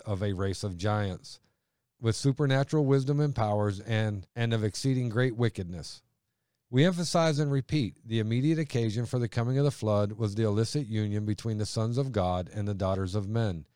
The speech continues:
It is important that we seek to determine why this sin was so serious as to call for immediate judgment.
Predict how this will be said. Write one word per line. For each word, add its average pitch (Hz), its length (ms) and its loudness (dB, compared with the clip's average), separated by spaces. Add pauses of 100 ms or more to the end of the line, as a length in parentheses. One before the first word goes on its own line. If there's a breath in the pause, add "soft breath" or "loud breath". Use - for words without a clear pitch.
(540)
It 139 60 0
is 165 100 4
important 143 540 2
that 123 160 0
we 123 100 2
seek 120 300 -2
to 139 160 0
determine 104 540 -2
why 104 220 2
this 101 180 -2
sin 110 340 -2
was 98 160 -4
so 127 180 0
serious 107 540 0
as 107 220 -4
to 85 80 -6
call 113 260 0
for 113 180 -2
immediate 104 480 -2
judgment. 95 500 -4